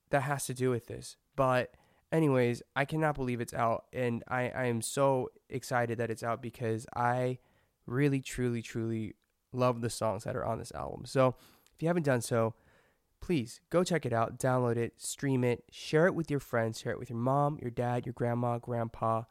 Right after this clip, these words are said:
um, your cousins, your ne-, nephews, your niece, your, your girlfriend, your boyfriend, your, your exes, I don't know,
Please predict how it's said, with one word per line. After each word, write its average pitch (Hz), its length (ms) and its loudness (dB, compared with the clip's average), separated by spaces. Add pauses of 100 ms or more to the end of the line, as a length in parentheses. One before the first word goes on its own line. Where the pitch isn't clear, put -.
(420)
um, 113 540 2 (300)
your - 100 -6
cousins, 127 480 0
your 120 80 0
ne-, 117 160 2 (160)
nephews, 120 480 -2
your 117 60 -2
niece, 120 520 -4
your, 117 300 0 (440)
your 120 100 -4
girlfriend, 127 420 2
your 117 100 2
boyfriend, 120 560 2
your, 113 360 0 (760)
your 123 480 -4
exes, 127 560 -2
I 127 80 -2
don't 143 160 4
know, 127 380 4